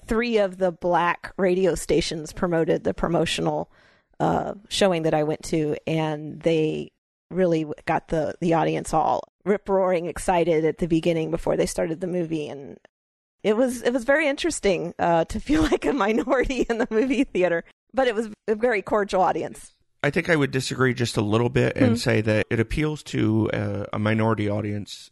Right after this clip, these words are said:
Speaker 2: in addition to the normal M C U, uh, movies.
Speaker 1: Well, obviously it does attract the M C U audience. I'm just saying I think this one has a broader audience outside of the M C U fan,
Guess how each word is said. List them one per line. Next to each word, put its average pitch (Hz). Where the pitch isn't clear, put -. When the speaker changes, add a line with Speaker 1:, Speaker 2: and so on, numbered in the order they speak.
Speaker 2:
in 110
addition 107
to 98
the 98
normal 101
M 98
C -
U, 98
uh, 107
movies. 104
Speaker 1:
Well, 262
obviously 226
it 143
does 185
attract -
the 170
M 151
C -
U 151
audience. 160
I'm 226
just 214
saying 185
I 170
think 190
this 190
one 175
has 180
a 170
broader 175
audience 160
outside 185
of 165
the 156
M 156
C 156
U -
fan, -